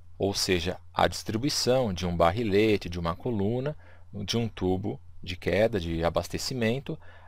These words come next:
até a sua peça sanitária, que são os pontos de consumo.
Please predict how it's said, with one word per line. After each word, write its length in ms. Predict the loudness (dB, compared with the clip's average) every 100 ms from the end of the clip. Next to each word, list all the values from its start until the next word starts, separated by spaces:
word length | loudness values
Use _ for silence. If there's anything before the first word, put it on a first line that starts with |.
| 4
até 560 | 6 6 6 6 6 4
a 100 | 0
sua 240 | 4 4
peça 400 | 4 6 4 4
sanitária, 720 | -2 -2 -2 4 8 8 6 -2 -10 -12
que 100 | -8
são 280 | -4 0 0
os 120 | -2
pontos 480 | 0 2 2 0 -6
de 80 | -4
consumo. 640 | -4 -6 -2 -2 -2 -6